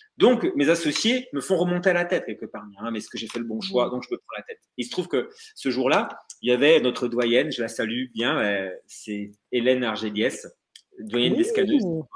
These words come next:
Speaker 1: avoir quatre-vingts ans, mais non. Et, euh, je lui dis, écoute, Hélène, je pensais avoir fait la, pris la bonne décision, mais,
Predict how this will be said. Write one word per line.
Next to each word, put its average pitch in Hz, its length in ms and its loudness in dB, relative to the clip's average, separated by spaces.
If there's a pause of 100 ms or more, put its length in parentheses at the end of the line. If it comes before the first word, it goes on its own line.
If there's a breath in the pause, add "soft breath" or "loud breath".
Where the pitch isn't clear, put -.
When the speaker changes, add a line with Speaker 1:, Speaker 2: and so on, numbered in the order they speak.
(120)
Speaker 1:
avoir 127 160 0 (220)
quatre-vingts 107 380 -12
ans, 117 100 -10
mais 101 140 -10
non. 90 80 -16 (720 soft breath)
Et, 117 180 4
euh, 113 140 6
je 107 80 -2
lui 120 80 -4
dis, 127 120 -2
écoute, 156 260 -6
Hélène, 127 440 2
je - 120 -8
pensais 135 200 -6
avoir 139 200 -2
fait 143 80 -2
la, 113 100 2 (280)
pris - 200 -8
la 127 80 2
bonne 135 220 -4
décision, 127 440 -6
mais, 110 200 -4